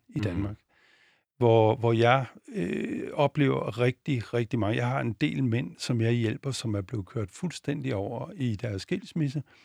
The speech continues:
Speaker 1: hvor de er blevet beskyldt for alverdens ting, som simpelthen ikke er sandt,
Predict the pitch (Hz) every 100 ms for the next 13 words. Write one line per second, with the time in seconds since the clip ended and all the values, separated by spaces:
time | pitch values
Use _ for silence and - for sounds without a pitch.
0 | _ _ _ - 123 110 110 95 117 101
1 | 117 - 147 202 - 127 117 98 104 123
2 | 139 - 127 135 _ _ _ _ _ _
3 | _ - - 120 107 156 - 120 123 131
4 | - - 226 -